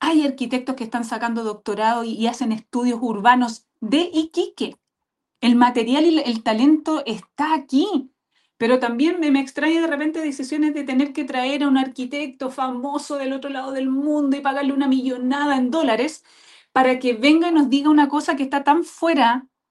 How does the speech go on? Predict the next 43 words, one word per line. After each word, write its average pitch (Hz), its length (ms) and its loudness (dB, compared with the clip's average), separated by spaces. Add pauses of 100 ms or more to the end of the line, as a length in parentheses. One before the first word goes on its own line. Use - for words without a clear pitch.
(140)
de, 226 160 -2
de 226 160 -2
lugar, 247 640 2 (360)
porque 226 240 -2
hay 262 80 2
que 294 80 0
entender 247 320 2
lo 269 120 2
que 269 80 -6
está 262 180 -2
pasando 262 340 2
en 240 80 0
nuestra 254 280 -4
ciudad. 269 420 -4 (560)
Todos 269 240 4
los 285 160 2
días 285 220 2
a 285 60 4
mí 277 120 6
me 285 80 6
escriben 269 600 2 (160)
sobre 233 320 0
los 208 140 -2
hoyos 254 320 2
en 233 120 -2
las 226 140 -4
calles. 226 480 -4 (300)
Leonor, 233 340 0
ven 254 180 6
a 254 60 2
ver 247 140 -2
esta 240 240 0
cancha 247 340 2
abandonada. 233 600 0 (180)
Leonor, 254 280 2
por 262 120 -6
favor, 247 240 0
venga 247 240 0
a - 20 -2
darse 247 240 2
una 240 140 0
vuelta 247 380 0
al, 226 380 0